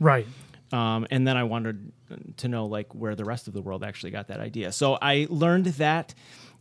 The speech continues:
Speaker 2: ancient times, and that's Romans in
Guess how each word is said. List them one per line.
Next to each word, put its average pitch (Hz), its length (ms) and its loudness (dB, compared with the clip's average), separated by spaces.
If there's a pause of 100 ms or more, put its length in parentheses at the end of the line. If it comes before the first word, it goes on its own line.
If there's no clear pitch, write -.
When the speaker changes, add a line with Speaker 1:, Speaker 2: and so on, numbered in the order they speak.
(120)
Speaker 2:
ancient 151 400 2
times, 117 460 -4
and 113 120 -6
that's 110 160 -8 (180)
Romans 113 720 -8
in 117 440 -12